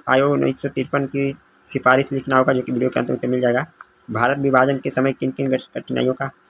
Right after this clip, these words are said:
सामना करना पड़ा था, ये भी बताना होगा। और न-, न-, यहाँ पर नक्स-, नक्सलवादी आंदोलन का वर्णन कीजिए, जो कि आपको नक्सलवादी का मतलब ये होता है बहुत अच्छे से गोरिल्ला युद्ध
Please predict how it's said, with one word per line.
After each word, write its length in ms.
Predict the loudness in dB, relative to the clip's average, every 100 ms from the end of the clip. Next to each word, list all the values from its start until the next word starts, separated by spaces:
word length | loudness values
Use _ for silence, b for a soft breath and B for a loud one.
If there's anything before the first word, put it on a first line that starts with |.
| _ -2
सामना 300 | 0 2 0
करना 220 | 2 0
पड़ा 180 | 0 0
था, 120 | 0
ये 60 |
भी 60 | 0
बताना 300 | 0 2 2
होगा। 220 | 2 0 -4 -20 _ _ _ -2
और 80 | -2
न-, 100 | -2 _ _ -2
न-, 160 | -2 -2 -6 _ _
यहाँ 120 | -2
पर 140 | 2 2
नक्स-, 340 | 0 -4 -14 _ _ _ _ _ _ _
नक्सलवादी 460 | -4 0 4 4 4
आंदोलन 320 | 4 4 2
का 100 | 4
वर्णन 200 | 2 2
कीजिए, 200 | 0 -4 -6 _ _
जो 140 | -2 2
कि 100 | 2
आपको 220 | 2 0
नक्सलवादी 520 | -2 0 2 4 2
का 100 | 0
मतलब 240 | 0 0
ये 60 | 0
होता 220 | 0 0
है 140 | -2 -4 _ _ _ _ _ _ _ _ -6
बहुत 200 | -4 -2
अच्छे 200 | -4 -4
से 160 | -4 0
गोरिल्ला 300 | 2 4 2
युद्ध 180 | 2